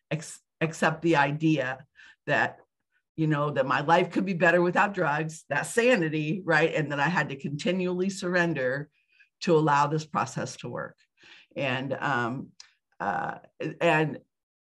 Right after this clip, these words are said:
that continues to be true in my life today. I'm so much better at, I can even let things fail.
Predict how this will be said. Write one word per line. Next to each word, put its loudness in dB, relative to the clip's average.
that 4
continues 0
to 0
be -6
true 0
in 0
my -2
life -6
today. -6
I'm -2
so 2
much 0
better 0
at, 4
I 6
can -4
even 0
let -6
things -8
fail. -6